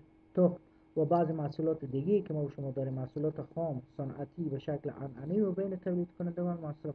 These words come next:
کنندگان خرید و فروش می‌شه. اگرچه فعلاً اگر بگیم شکل نیمه شک، یعنی نیمه مارکتینگ می‌تونه داشته باشه، خب به هر صورت، اما، اه، به صورت کل به شکل محلی هم.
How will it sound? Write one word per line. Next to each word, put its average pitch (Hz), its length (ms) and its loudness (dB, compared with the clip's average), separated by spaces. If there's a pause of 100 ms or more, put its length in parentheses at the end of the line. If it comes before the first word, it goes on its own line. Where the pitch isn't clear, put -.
کنندگان 147 420 -2 (360)
خرید 202 280 8
و 180 40 4
فروش 180 320 0
می‌شه. 165 220 -2 (140)
اگرچه 233 560 4 (680)
فعلاً 220 720 10 (300)
اگر 180 360 8
بگیم 196 640 6 (100)
شکل 208 460 6
نیمه 165 520 6
شک، 214 460 6 (260)
یعنی 170 240 6
نیمه 175 280 8
مارکتینگ 175 680 4
می‌تونه 214 380 6
داشته 196 300 2
باشه، 196 340 2
خب 180 240 -2 (100)
به 147 80 2
هر 151 220 0
صورت، 131 360 -2 (580)
اما، 180 440 6 (420)
اه، 151 920 2
به 175 240 4
صورت 269 360 6
کل 240 200 8
به 214 60 6
شکل 208 320 4
محلی 139 580 0
هم. 120 140 -4